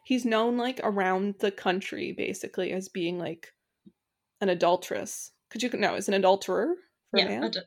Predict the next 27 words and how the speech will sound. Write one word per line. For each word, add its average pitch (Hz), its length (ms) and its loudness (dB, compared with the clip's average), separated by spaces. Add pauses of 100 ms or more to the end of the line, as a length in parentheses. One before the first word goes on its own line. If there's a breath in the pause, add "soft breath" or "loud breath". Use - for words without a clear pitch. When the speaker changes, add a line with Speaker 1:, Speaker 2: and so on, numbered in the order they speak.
Speaker 2:
yes. - 420 -6 (560)
Speaker 1:
So, 208 460 2 (560)
I 226 80 10
don't 202 100 6
know, 190 300 -2 (200)
but - 200 4
people 226 260 0
are 185 40 4
attracted - 400 -8
to - 140 -12
him. - 100 -14 (840 soft breath)
And 226 220 2
so, 214 580 4
as 233 200 6
they're, 262 440 6
as 233 100 6
he's 240 140 -2
kinda, 220 180 0
like, 214 220 -4
complaining 208 300 0
about - 140 -2
the - 60 -18
chocolates, 202 460 2
it 185 100 -2
reminds 208 680 0
Mister 277 300 0
Bendix 202 680 0